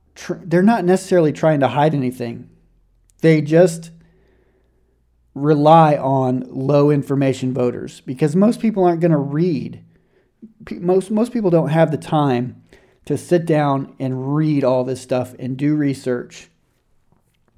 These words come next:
You know, um, it's hard.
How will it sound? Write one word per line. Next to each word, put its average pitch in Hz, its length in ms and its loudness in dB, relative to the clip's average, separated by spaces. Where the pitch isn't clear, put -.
You 143 160 -4
know, 127 300 -4
um, 135 500 -2
it's 151 140 -4
hard. 120 420 2